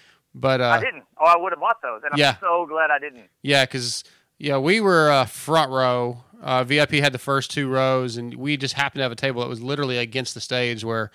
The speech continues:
Speaker 1: like, I put my stuff on the stage, and Randy Richardson and his buddies were right behind us. Randy was in typical Randy form, um, but
Speaker 2: Yeah.
Speaker 1: just, just fantastic show, uh, with R V and Chad Reed.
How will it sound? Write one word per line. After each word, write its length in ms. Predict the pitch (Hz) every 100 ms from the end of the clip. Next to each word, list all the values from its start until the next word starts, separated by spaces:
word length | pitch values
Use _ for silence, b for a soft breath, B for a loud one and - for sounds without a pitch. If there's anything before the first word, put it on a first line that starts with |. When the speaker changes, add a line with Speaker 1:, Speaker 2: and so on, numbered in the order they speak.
| b b b b -
Speaker 1:
like, 140 | 123
I 60 | 120
put 240 | - 160
my 80 | 135
stuff 280 | 117 127 120
on 80 | 120
the 60 | 113
stage, 480 | 123 120 120 117 113
and 180 | 110 104 b b b b
Randy 320 | 127 147 151 143
Richardson 460 | 147 - 131 139
and 280 | 135 135 135 143
his 120 | 131
buddies 340 | 135 131 127
were 100 | 123
right 200 | 123 127
behind 380 | 120 117 120 113
us. 200 | 117 -
Randy 280 | 120 127 131
was 200 | 120 113
in 340 | 120 117 113 101 _ _ _ -
typical 480 | 170 160 147 143 123
Randy 400 | 135 135 131 123
form, 500 | 135 127 123 127 120 b b b b b _
um, 420 | 131 127 120 113
but 100 | - 104
Speaker 2:
Yeah. 60 |
Speaker 1:
just, 160 | 95 - 151
just 200 | 208 -
fantastic 480 | 214 196 202 180 -
show, 280 | 175 151 131 127
uh, 420 | 143 127 120 113 117 - _ _ b b b b b
with 160 | 131 135
R 240 | 147 156
V 480 | 143 151 156 156 147
and 120 | 127 120
Chad 260 | 151 143 135
Reed. 560 | 135 139 135 131 120